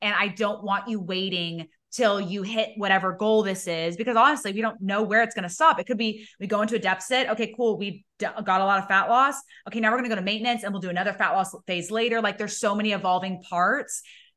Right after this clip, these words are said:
And recognizing it's okay if maybe for the next, like, couple years, you don't have a, again, this is a fi-, finances is an issue.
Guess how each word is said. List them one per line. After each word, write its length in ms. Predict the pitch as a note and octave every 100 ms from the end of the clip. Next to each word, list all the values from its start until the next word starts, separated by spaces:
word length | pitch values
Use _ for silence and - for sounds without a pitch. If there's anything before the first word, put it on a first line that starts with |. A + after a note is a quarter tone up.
| _ _ _ _ _ _ _ _
And 400 | B3 A3+ G#3+ G#3+ -
recognizing 600 | B3 B3+ C4 A3+ A3 A3+
it's 140 | A#3+ -
okay 420 | B3+ C4 B3+ B3+
if 80 | C4+
maybe 240 | G#3+ A#3+
for 100 | B3+
the 80 | A#3+
next, 260 | G#3+ A3 -
like, 180 | A#3 -
couple 300 | A3 A3+ A3
years, 300 | F#3+ A#3 A3
you 60 |
don't 100 | A#3+
have 140 | B3+ A#3
a, 80 | A#3 _ _ _
again, 260 | A3 B3 G3+
this 140 | A3
is 80 | F4
a 60 | D#4
fi-, 280 | - A3 -
finances 380 | G#3+ G#3+ F#3+ F#3
is 60 |
an 100 | F#3+
issue. 400 | A3+ A#3+ F3 D#3+